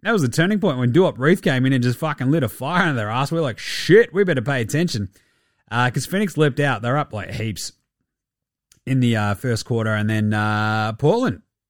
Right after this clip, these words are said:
won the second quarter. Phoenix did the old meme of, like, leaning forward with the video game controller. It's like, "All right, we're actually gonna fucking focus now." And, uh, Portland could not, uh, sort of reel them ever back in. It felt like this was a fourteen point game the entire way.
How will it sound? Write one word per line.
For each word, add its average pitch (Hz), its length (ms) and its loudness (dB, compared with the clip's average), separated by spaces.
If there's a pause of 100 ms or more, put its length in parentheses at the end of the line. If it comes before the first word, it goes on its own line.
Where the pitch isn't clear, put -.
(120)
won 196 180 0
the 247 80 4
second 180 400 0
quarter. 107 360 0 (480)
Phoenix 170 420 -2
did 156 240 0
the 147 100 6
old 135 200 6
meme 131 320 4
of, 123 80 2
like, 117 180 -2
leaning 127 300 0
forward 127 240 -4
with 117 80 -4
the 104 80 -4
video 127 340 0
game 127 260 -2
controller. 143 280 2
It's 123 80 -2
like, 110 100 -2
"All 117 60 -2
right, 90 240 -2
we're 95 100 -6
actually 110 220 -6
gonna 90 160 -8
fucking 92 380 -10
focus 95 360 -10
now." 87 160 -8 (540)
And, 95 240 -4
uh, 92 200 0
Portland 120 580 0
could 139 220 2
not, 120 340 -2 (720)
uh, 110 240 -4
sort 123 160 0
of 104 100 0
reel 117 180 2
them 110 120 0
ever 113 220 -4
back 98 240 -4
in. 117 100 -2
It 110 100 -6
felt 185 180 0
like 156 140 -2
this 151 140 4
was 139 120 4
a 127 60 4
fourteen 135 440 2
point 117 240 -2
game 117 400 0
the 120 220 4
entire 110 560 -2
way. 92 460 -8